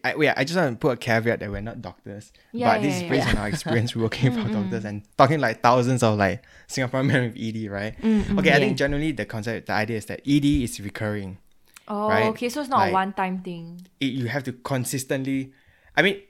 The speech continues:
Speaker 1: like, yeah, one time doesn't mean you have E D, you know what I mean? If, like, one
Speaker 2: Yeah.
Speaker 1: time, it, like I said earlier, right, it could be due to stress, like, you know,
Speaker 2: Yeah.
Speaker 1: maximum stress, tiredness, you change the patient thirty times, you just cannot stand anymore, you just, like,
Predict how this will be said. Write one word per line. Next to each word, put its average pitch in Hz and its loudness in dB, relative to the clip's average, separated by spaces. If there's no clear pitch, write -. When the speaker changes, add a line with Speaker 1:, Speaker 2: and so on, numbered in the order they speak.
Speaker 1:
like, 139 0
yeah, 151 4
one 156 4
time 175 4
doesn't 143 6
mean 151 4
you 120 2
have - -4
E 120 -4
D, 123 0
you 113 0
know 110 -4
what 104 -2
I 98 -4
mean? 104 -2
If, - -4
like, - 2
one 175 2
Speaker 2:
Yeah. 170 -2
Speaker 1:
time, 131 0
it, 120 -2
like 117 2
I 107 0
said 117 0
earlier, 110 -4
right, 101 -6
it 101 -10
could 110 -10
be 104 -10
due 117 -8
to 107 -12
stress, 107 -4
like, 95 -6
you - -4
know, 208 -2
Speaker 2:
Yeah. 185 0
Speaker 1:
maximum 104 -8
stress, 113 -4
tiredness, 110 -2
you 110 -6
change 170 0
the 147 -2
patient 131 -2
thirty 131 4
times, 120 2
you 127 -6
just 127 -8
cannot 131 -4
stand 127 0
anymore, 123 0
you 113 -2
just, 123 -4
like, 101 0